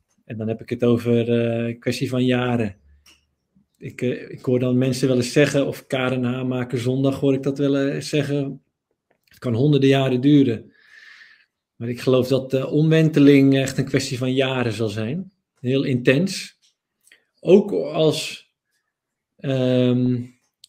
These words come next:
ja, schop onder de kont of als iets om je niet te vergeten. Echt als een, eh, ja, iconische tijd qua, qua les, qua bewustwording, wat aan niemand op aarde zal ontgaan.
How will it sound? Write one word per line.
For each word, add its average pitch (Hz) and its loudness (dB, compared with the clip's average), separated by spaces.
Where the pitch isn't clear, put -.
ja, 110 -8
schop - -4
onder 131 0
de 120 -4
kont 175 2
of 135 -4
als 143 -8
iets 151 -4
om 147 -2
je 151 0
niet 170 2
te 160 0
vergeten. 151 0
Echt 151 -10
als 139 -6
een, 135 -6
eh, 127 -6
ja, 135 -4
iconische 160 2
tijd 175 4
qua, 131 2
qua 135 0
les, 147 2
qua 127 2
bewustwording, 170 2
wat 139 0
aan 143 2
niemand 170 4
op 147 0
aarde 147 0
zal 135 2
ontgaan. 120 -4